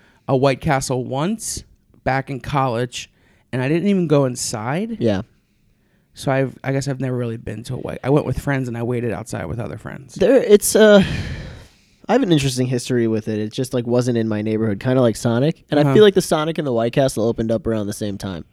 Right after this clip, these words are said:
Speaker 1: Okay.
Speaker 2: And I had them that it was, like, in, like, early high
Speaker 1: They
Speaker 2: school.
Speaker 1: both have a, have a,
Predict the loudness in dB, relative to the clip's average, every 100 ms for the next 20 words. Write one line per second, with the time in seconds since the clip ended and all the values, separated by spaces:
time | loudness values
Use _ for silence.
0 | -10 -4 -2 -2 0 2 4 2 2 0
1 | -2 -2 -2 -4 -4 0 2 2 0 2
2 | 4 6 4 4 2 2 2 2 0 -2
3 | 0 0